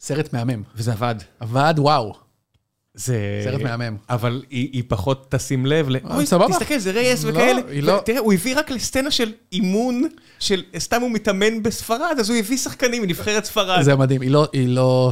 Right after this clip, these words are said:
Speaker 1: שמה לב כמובן, אה, אבל זה לא משנה. הסיפור עצמו הוא כמובן סיפור גנרי והכל ידוע וזה וזה, אבל כיפי, סרט כיפי ממש.
Speaker 2: אתה יודע מה אתה באמת צריך לעשות, אבל?
Speaker 1: נו.
Speaker 2: לקנות מ-, מיוסיפוביץ' את הזכויות לזהבי.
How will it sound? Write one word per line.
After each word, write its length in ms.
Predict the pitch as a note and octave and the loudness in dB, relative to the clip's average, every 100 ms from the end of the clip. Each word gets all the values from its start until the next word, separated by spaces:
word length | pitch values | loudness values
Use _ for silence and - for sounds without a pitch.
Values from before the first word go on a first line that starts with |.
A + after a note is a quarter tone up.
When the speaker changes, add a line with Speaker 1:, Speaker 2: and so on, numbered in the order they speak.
| - | 0
Speaker 1:
שמה 180 | A#2+ A2+ | 0 0
לב 120 | A#2+ | -2
כמובן, 560 | - A2 G#2+ B2 F3 C4 - - - _ A#2 | -2 -2 0 0 0 -4 -8 -20 -20 _ -4
אה, 340 | A2+ A2+ A2+ | 0 0 0
אבל 80 | A2 | 0
זה 100 | A2+ | 0
לא 60 | B2+ | 0
משנה. 240 | C3 E3 A#2+ | 0 0 -2
הסיפור 400 | G2+ - G2+ C#3 | -4 -8 -4 -2
עצמו 320 | C#3 - E3 F3+ | -2 -2 2 2
הוא 420 | D3 C3 A#2 G#2+ | 4 2 0 -2
כמובן 320 | A2+ A2+ B2 | -4 -2 -4
סיפור 300 | G#2+ A#2 A2 | -6 -6 -4
גנרי 440 | A2+ D3+ A#3+ G#3 | -2 2 2 0
והכל 280 | C#3 C3 D3+ | -2 0 2
ידוע 340 | C#3 C#3+ A3 F#3 | 2 2 2 2
וזה 200 | D3 D3+ | 2 2
וזה, 200 | D3 G#3+ | 2 0
אבל 180 | D3 A2 | -2 -4
כיפי, 320 | F#3 G#3+ C#3 | -4 -6 -6
סרט 280 | - D3 D#3 | -8 -8 -6
כיפי 240 | F3 - | -8 -8
ממש. 400 | F3+ F3 C#3 - - | -8 -6 -8 -10 -6
Speaker 2:
אתה 80 | C3+ | -2
יודע 140 | C#3+ | 2
מה 80 | C#3 | 2
אתה 120 | A#2+ | 0
באמת 240 | G#2 G2+ F#2+ | -2 -2 -4
צריך 160 | F2 | -8
לעשות, 240 | F#2 F2+ F2+ | -10 -12 -10
אבל? 160 | F2 E2+ _ _ | -10 -12 _ _
Speaker 1:
נו. 180 | B2+ A2+ B2 _ _ _ | -16 -14 -14 _ _ _
Speaker 2:
לקנות 500 | A2 A2 - B2 B2 | -12 -10 -2 -2 -2
מ-, 60 | B2+ A#2 A2 G#2+ G#2+ A2 - | -2 0 0 0 -2 -4 -6
מיוסיפוביץ' 680 | A#2+ A2+ B2+ G2+ A#2 G#2+ - | -4 -2 -4 -2 -2 -2 -4
את 120 | A2 | -4
הזכויות 480 | A2 - F#2+ A2+ A#2 | -4 -8 -6 -4 -2
לזהבי. 680 | A#2 A2+ A2 C3 B2+ D3 D3+ | -2 0 2 2 0 -2 -4